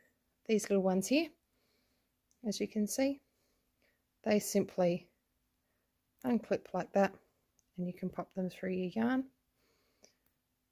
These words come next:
kind of like a safety pin. And then there's also these little bulb pins that you can get. They're called a bulb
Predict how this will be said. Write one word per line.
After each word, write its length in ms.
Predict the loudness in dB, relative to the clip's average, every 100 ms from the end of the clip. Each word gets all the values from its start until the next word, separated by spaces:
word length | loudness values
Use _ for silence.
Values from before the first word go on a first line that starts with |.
| _ _ _ _ _ _ _
kind 220 | -2 2 4
of 80 |
like 160 | 4 0
a 40 |
safety 400 | -4 -2 -2 -6
pin. 300 | -6 -2 -2 -4 _ _ -20 _ _ _ _ _ _ _ _ -16 -4
And 160 | 4 6
then 140 | 6
there's 180 | 6 6
also 340 | 2 4 2 4
these 300 | 2 0 0
little 420 | 2 2 0 -4 -4
bulb 480 | -2 2 2 2 -2
pins 520 | 0 4 4 4 0 -10 _ _ -20 -20 -20 -20 _ _ _ _ _ -6
that 100 | 0
you 120 | 0
can 220 | 4 4
get. 260 | 6 4 2 -14 _ _ _ _ _ _ _ _ _ _ _ _ _ _ _ -6
They're 100 | -2
called 220 | 0 0
a 40 |
bulb 240 | 0 -2